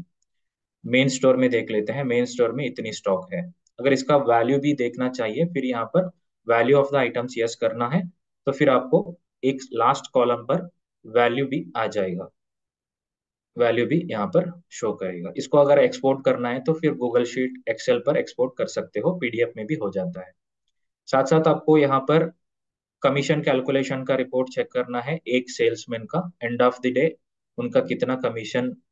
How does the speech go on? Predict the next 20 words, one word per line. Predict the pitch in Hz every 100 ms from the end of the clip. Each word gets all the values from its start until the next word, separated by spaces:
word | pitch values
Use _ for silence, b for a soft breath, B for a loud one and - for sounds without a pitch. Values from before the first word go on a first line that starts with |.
| _
हम | 120 123
provide | 120 110 107 104
करना | 107 101
है। | 101
हमने | 110 117
तो | - 131
उनको | 123 127 127
promise | 123 120 123
किया | 127 120
था | 123
कि | 135
आप | 123 117 117
इतना | 117 123
sale | 127 117
करके | 117 110 117
दे | 110
दो | 107 151 - _ _ _
तो | 120
मैं | 117
इसको, | 113 131